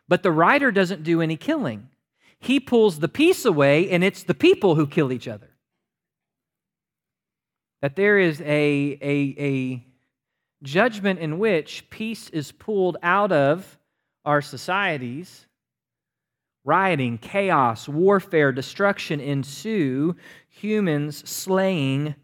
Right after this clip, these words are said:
humans. So all of a sudden, look, we're, we're, we're establishing some initial conditions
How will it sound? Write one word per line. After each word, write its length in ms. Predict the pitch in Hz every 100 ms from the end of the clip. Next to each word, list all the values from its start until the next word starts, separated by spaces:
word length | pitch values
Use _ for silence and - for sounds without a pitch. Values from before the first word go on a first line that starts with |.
| _ _
humans. 960 | _ - 196 156 110 104 101 104 - - _ _ _ _ _ _ _ _ _ _ _ _ _
So 140 | -
all 80 | 151
of 60 | 180
a 40 |
sudden, 380 | 170 202 180 147
look, 160 | 151 143
we're, 80 |
we're, 140 | 131 139
we're 120 | 139
establishing 960 | 123 - - 180 196 185 170 175 160 143
some 220 | 156 139
initial 360 | 151 170 156
conditions 960 | 135 143 131 160 165 131 117 113 107